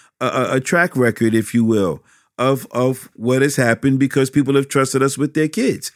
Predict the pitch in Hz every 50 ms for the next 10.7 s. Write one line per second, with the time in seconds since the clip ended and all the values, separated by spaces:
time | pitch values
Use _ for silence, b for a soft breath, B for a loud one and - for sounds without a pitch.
0 | B B B B B - 131 151 175 202 214 202 208 220 226 220 220 202 180 175
1 | 165 156 147 143 131 117 104 92 90 B B B B B - 151 185 190 - -
2 | 180 185 - - - - - - 147 160 185 185 185 190 185 180 175 180 180 185
3 | 180 180 175 - - 170 165 165 - 185 170 165 165 165 165 156 156 165 147 143
4 | 156 156 156 156 - 175 175 170 160 B B B B B B - 107 131 151 170
5 | 165 185 185 180 147 139 175 185 180 160 170 170 175 165 175 170 165 160 160 160
6 | 165 160 156 170 160 151 160 160 160 165 165 - 175 170 170 170 165 b b b
7 | b b _ - - 180 185 185 180 170 - 180 170 170 190 165 120 - - -
8 | - - 202 214 220 240 214 233 185 170 - 170 160 156 160 156 156 156 160 165
9 | 165 - - b b b b b b - 151 151 151 156 156 160 160 151 - -
10 | _ _ _ _ _ _ - 156 151 147 151 143 -